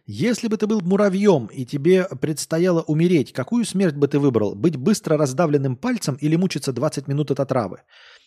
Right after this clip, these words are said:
Надо уничтожить дорожку, но мне так их жалко. Конечно, раздавленным быть. Конечно, раздавленным мгновенно, ничего не понять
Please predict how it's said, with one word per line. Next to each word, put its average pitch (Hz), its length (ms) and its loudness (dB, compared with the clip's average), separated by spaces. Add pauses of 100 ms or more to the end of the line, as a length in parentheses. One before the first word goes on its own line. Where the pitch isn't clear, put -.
(120)
Надо 175 260 2
уничтожить 165 540 0
дорожку, 165 520 2 (260)
но 131 120 0
мне 156 160 2
так 185 200 -2
их 113 120 -2
жалко. 107 460 -2 (720)
Конечно, 117 360 -2
раздавленным 98 540 -2
быть. 82 220 -14 (260)
Конечно, 120 320 -2
раздавленным 101 520 0
мгновенно, 113 540 0 (260)
ничего 123 380 -2
не 113 120 -4
понять 139 420 -6